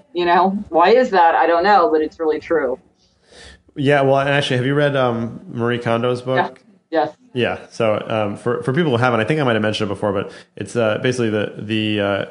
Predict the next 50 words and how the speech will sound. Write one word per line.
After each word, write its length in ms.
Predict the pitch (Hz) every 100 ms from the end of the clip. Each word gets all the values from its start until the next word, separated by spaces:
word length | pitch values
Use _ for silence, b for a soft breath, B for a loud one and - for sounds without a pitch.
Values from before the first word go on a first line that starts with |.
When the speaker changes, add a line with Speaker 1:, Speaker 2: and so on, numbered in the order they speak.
| -
Speaker 2:
the 80 | 110
joy 680 | 101 110 117 120 123 123 120
of 320 | - 110 107
uncluttering 600 | 110 113 - 120 135 135
or 60 | 131
something. 260 | 139 135
I 60 | 131
think 140 | 127
it's 100 | 110
the, 60 | 110
the 200 | 110 113
Japanese 440 | 107 117 120 110
art 240 | 107 107 104
of 80 |
uncluttering 500 | 101 98 110 104 98
or 80 | 101
decluttering. 480 | 95 104 107 104 95
It's, 140 | 95 B B B -
it's 180 | 107
a 40 | 117
really 380 | 117 123 110 107
fantastic 540 | 101 95 101 95 92
book, 220 | 101 92
but 100 | 104
it, 180 | 110 -
but 120 | 131
it's 120 | 131 143
that 120 | 147
idea 380 | 135 123 143 110
too 200 | 156 135
that, 280 | 98 - - b
yeah, 160 | 143 110
clutter 340 | - 127 123
can 160 | 120 110
really 200 | 110 110
be 140 | 104
a 60 | 98
distraction, 760 | 92 - 113 113 - 107 101 B B B _
and, 280 | 110 110 107
and 160 | 139
it 100 | 185
is. 280 | 269 214 -
It's, 280 | 98 - -
i-, 40 |
i-, 340 | 110 - 113 120
if 160 | 117 131
you 60 |
don't 140 | 131 127
have 240 | 127 110
a, 300 | 104 98 B